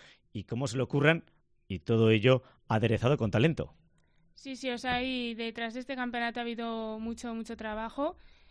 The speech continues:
Speaker 2: Llevamos meses trabajando, pero bueno, cada día ellas se superaban cada día y, y daban lo mejor de ellas para que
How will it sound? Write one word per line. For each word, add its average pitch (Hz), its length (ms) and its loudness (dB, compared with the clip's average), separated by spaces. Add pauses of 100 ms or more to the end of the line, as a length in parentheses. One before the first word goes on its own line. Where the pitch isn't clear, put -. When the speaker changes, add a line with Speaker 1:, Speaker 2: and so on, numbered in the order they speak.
(140)
Speaker 2:
Llevamos 240 340 -4
meses 247 320 -6
trabajando, 233 680 -4
pero 220 220 -4
bueno, 214 320 -6 (300)
cada 233 260 -2
día 247 460 0
ellas 240 180 -4
se 240 100 -8
superaban 220 1120 -6 (260)
cada 220 260 -2
día 247 320 -2
y, 202 560 -8 (400)
y 233 120 -8
daban 226 260 -2
lo 226 80 0
mejor 214 340 -4
de 220 140 -6
ellas 226 280 -6
para 208 380 -6
que 202 480 -12